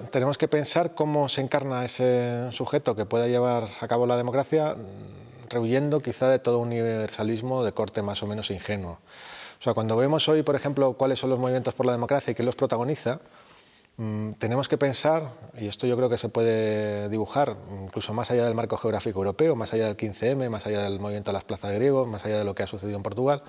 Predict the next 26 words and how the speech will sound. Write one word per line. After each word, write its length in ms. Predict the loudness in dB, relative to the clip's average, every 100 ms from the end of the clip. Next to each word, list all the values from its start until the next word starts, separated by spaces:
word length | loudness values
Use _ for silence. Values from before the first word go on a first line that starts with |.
| -20 -20 -20 -20 -20 -20 -20 -20 _ _ _ -8
eh, 440 | -4 -4 -4 -6 -8
sino 220 | -6 -2
también 280 | 0 0 0
incluyendo 380 | 2 2 2 2
lo 100 | 0
que 60 |
es 80 | 0
la 80 | 0
primavera 480 | 0 2 4 4 4
árabe, 420 | 4 4 2 -2 -12 -12 -6
es 180 | -6 -4
una 640 | -2 0 0 0 -2 -4 0
clase 280 | 0 0 2
media 320 | 4 4 4
que 80 | 0
empieza 300 | 0 -2 -2
a 20 |
sentirse 400 | -4 -4 -2 -2
desclasada 640 | 0 -2 -2 -4 -6 -10 -20 _ _ _ -14
y 120 | -8
que, 120 | -4
curiosamente, 560 | 0 0 0 -2 2 0
los 120 | 2
procesos 360 | -2 -2 0
de 80 | 2
radicalización 840 | 2 2 2 0 -2 0 2 2